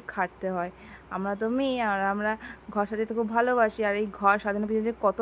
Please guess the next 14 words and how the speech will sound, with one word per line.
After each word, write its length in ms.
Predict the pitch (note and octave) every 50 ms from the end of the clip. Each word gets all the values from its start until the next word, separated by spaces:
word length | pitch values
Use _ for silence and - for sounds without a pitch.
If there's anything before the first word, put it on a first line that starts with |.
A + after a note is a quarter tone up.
| A3+ - -
খাটনি 320 | - F#3+ F#3+ - - A#3 A#3
আছে 100 | A3+ A#3 A3+
একমাত্র 240 | G#3 G#3 G#3 G#3 A3 G#3+ G#3 G3
মেয়েরাই 360 | F#3+ F#3+ F#3+ F#3+ G3 F#3+ G3 G3
জানে। 140 | F#3+ F3+ F3+ F#3
তো 40 | G3+ G3 G3 G3+
মেয়েরা 220 | G3+ G3+ G#3 A3 G#3+ G3
অবশ্যই 260 | F#3+ G3+ - A#3 A3 -
কমেন্টস 320 | G3+ G3 G3+ G#3 G#3 G#3 - -
করো। 160 | G3 F3+ F3+ F#3 - - - - - - - - - - G#3
এদিকে 260 | G3+ G#3+ G#3+ G#3 G#3 G3 G3+
দেখো 260 | G3 F#3+ - - A#3 B3 B3 - - - - - - F#3+
আমার 180 | G3 G#3 G#3 G#3+ G#3 G3+
বাড়ির 240 | F#3+ F#3+ G3+ G#3